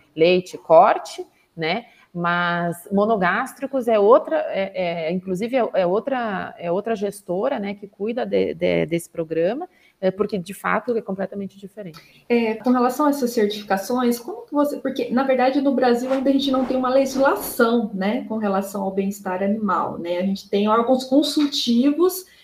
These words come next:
Speaker 2: que, na verdade, determinam diretrizes e acordos, né? Se a gente for pensar em acordos internacionais, a O I E, mas a gente não tem uma legislação de fato que,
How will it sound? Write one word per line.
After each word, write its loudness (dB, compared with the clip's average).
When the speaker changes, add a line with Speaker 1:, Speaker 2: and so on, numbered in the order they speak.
Speaker 2:
que, -2
na 2
verdade, 2
determinam 0
diretrizes -2
e 4
acordos, 2
né? -6
Se -12
a -10
gente -12
for -4
pensar -2
em 4
acordos -2
internacionais, -4
a -2
O 0
I -2
E, 4
mas 0
a 4
gente 0
não 2
tem 2
uma 2
legislação 2
de 0
fato 2
que, -12